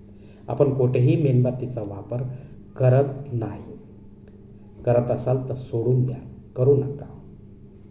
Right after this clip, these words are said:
कारण मेणबत्ती दान असं म्हणतो का आपण,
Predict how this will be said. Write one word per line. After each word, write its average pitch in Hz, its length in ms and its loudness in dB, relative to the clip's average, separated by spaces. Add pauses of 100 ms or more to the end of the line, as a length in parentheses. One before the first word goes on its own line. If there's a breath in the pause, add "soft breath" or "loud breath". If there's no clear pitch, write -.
(1300 loud breath)
कारण 127 140 6
मेणबत्ती 151 680 6
दान 143 360 2
असं 143 240 0
म्हणतो 123 300 2
का 123 100 -2
आपण, 104 300 -8